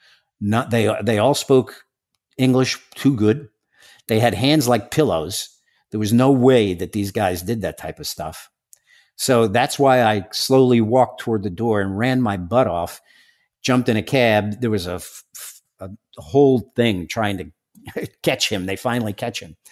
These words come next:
And, um, and so now, uh, he gets arrested. That gets seized. He's, um, in the tombs for four days, and his wife calls me and says, "Roberto has a, a message for you."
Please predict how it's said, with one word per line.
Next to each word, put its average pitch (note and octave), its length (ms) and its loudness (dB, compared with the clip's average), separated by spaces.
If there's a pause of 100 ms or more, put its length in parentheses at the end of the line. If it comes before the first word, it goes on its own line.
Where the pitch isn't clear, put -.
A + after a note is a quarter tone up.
(460)
And, A2+ 240 2
um, G2 340 0 (380)
and A#2 160 2
so B2+ 220 4
now, C3 540 2 (520)
uh, A2+ 300 -6
he E3+ 160 0
gets D#3+ 180 2
arrested. C3+ 560 0 (880)
That C3 220 -2
gets C#3+ 180 2
seized. G#2+ 560 0 (560)
He's, E3 720 0 (120)
um, B2 480 0 (840)
in C#3 160 4
the A2+ 60 4
tombs A2+ 520 0 (220)
for A#2+ 120 -12
four C3+ 240 2
days, A#2+ 280 2
and G2+ 100 -2
his F#2+ 120 -6
wife A2+ 260 0
calls F#2+ 280 -10
me F2+ 220 -18 (640)
and G2+ 160 -4
says, A2 260 2
"Roberto A2 340 4
has G#2+ 180 0
a, G2 260 -2
a G#2 100 -8
message A2+ 400 -2
for - 120 -14
you." F#2+ 220 -16